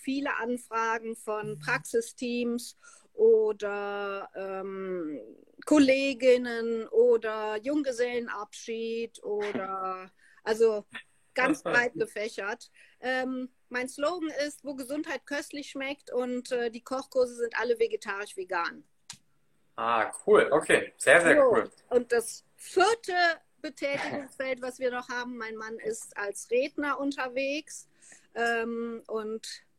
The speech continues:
Speaker 1: geht auf die Bühnen der einzelnen Firmen und versucht,
Speaker 2: Okay.
Speaker 1: Mitarbeiter oder Kunden, Kundinnen zu motivieren, in die Laufschuhe zu springen.
Speaker 2: Ach, cool. Okay, ja, auch wichtiges Feld.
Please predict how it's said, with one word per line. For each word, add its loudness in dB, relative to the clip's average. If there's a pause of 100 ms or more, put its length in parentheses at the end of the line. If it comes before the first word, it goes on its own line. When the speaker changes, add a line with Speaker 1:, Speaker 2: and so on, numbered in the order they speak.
(120)
Speaker 1:
geht 2
auf -4 (580)
die 8
Bühnen 4
der 4
einzelnen -2
Firmen -2
und -4
versucht, -2
Speaker 2:
Okay. -2
Speaker 1:
Mitarbeiter 0
oder 0 (240)
Kunden, 2
Kundinnen 0
zu -2
motivieren, -4
in -10
die 2
Laufschuhe -6
zu -12
springen. -8 (800)
Speaker 2:
Ach, -6 (140)
cool. 4
Okay, 6
ja, 6
auch 2
wichtiges -6
Feld. 2